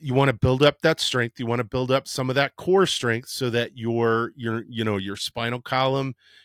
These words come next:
and your, uh, your spinal column is fully supported by your musculature. That's what core means, actually. I don't know. A lot of people think core is your abs, but it's actually,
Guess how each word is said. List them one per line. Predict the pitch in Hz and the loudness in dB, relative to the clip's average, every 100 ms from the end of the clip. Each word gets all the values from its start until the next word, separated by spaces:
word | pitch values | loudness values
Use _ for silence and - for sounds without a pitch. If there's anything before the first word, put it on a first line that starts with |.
| _ | _
and | 135 123 117 | -4 -2 0
your, | 113 110 110 - | 2 2 0 -2
uh, | 113 107 104 101 95 _ _ _ _ _ _ _ _ _ _ _ _ _ _ - | -2 2 2 0 -4 _ _ _ _ _ _ _ _ _ _ _ _ _ _ -10
your | 120 120 | -2 0
spinal | 110 - 131 135 | 0 0 0 0
column | 120 127 131 135 | 0 2 2 2
is | 123 - | -2 -4
fully | - 127 131 | -6 -4 -2
supported | 131 139 - 135 135 131 | -4 -8 -6 -4 -4 -6
by | 117 107 | -6 -6
your | 127 147 | -4 -4
musculature. | 151 156 - 117 107 - 104 | -4 -6 -8 -10 -10 -10 -12
That's | 107 190 - | -8 -8 -6
what | 208 - | -10 -4
core | 135 135 | 0 0
means, | 113 123 113 95 | -2 -6 -8 -10
actually. | 87 - 95 92 | -10 -12 -12 -10
I | 113 | -8
don't | 139 | -8
know. | 139 | -8
A | 123 - - - | -10 -14 -20 -4
lot | 160 | -2
of | 170 | 0
people | 170 135 | -2 -2
think | 147 143 - | -2 -2 0
core | 147 147 | 4 4
is | 131 98 | 4 -2
your | 104 - | -10 -6
abs, | 135 127 110 - | -2 -2 -4 -8
but | 117 | -14
it's | 107 175 | -4 0
actually, | 214 - 247 190 131 | 2 2 0 2 0